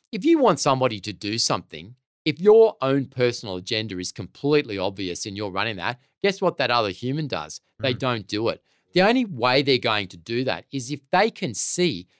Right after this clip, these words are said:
Speaker 1: that it is in their best interest to do that, right?
Speaker 2: Mm.
Speaker 1: So our job as an agent is to really understand what our vendor's situation is and what is in their best interest. Like, I've got one at the moment that I'm handling myself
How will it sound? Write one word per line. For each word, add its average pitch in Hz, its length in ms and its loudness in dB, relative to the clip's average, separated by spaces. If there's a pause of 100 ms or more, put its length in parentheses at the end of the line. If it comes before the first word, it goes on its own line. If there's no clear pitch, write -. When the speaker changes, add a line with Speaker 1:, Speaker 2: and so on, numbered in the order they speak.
(120)
Speaker 1:
that 131 120 0
it 120 120 -6
is 117 180 -8
in 123 160 -4
their 143 180 2
best 131 540 -2 (160)
interest 180 560 -4
to 120 80 -6
do 113 260 -4
that, - 180 -10 (800)
right? 139 220 2
Speaker 2:
Mm. - 40 -18 (280)
Speaker 1:
So 175 160 2
our 214 160 6
job 220 220 0
as 139 120 -6
an 120 100 0
agent 120 380 2
is 107 140 -6
to 131 100 -4
really 139 240 2
understand 135 580 -2
what 107 120 0
our 98 160 0
vendor's 110 480 -4
situation 95 680 -6
is 120 440 -8 (420)
and 151 160 0
what 131 200 2
is 135 160 -4
in 110 120 -4
their 127 160 0
best 143 320 -2
interest. 208 340 -6
Like, 143 140 -2
I've 156 180 2
got 107 200 0
one 104 200 0
at 92 100 -12
the 98 60 -12
moment 98 360 -8
that 98 80 -8
I'm 110 200 -2
handling 92 360 -8
myself 117 640 -6